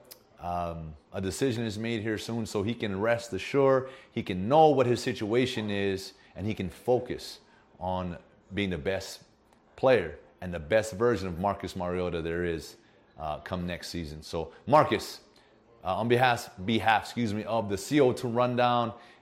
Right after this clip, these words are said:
we just wanna say, man, congratulations on your career so far, and I'm excited, we're excited to see, uh, what your future holds, where it is, whether, whether it's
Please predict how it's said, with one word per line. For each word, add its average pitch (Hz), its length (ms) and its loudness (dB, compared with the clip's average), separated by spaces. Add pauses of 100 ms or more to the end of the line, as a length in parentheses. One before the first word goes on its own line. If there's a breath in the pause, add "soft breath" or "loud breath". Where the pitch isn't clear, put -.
(140)
we 120 100 -4
just 117 200 -2
wanna 107 220 -2
say, 98 500 0
man, 92 220 -6
congratulations 117 840 0
on 113 120 -4
your 104 120 -2
career 117 340 2
so 104 220 0
far, 135 440 4 (520 loud breath)
and 104 420 -4
I'm 120 140 -4
excited, 110 480 2
we're 104 220 2
excited 104 480 0
to 90 100 -8
see, 98 440 -4 (460 soft breath)
uh, 85 300 -2 (120)
what 123 340 4
your 127 100 2
future 113 380 -2
holds, 104 440 4
where 127 440 4
it 113 100 2
is, 107 280 2
whether, 101 240 0
whether 98 220 2
it's 87 140 -8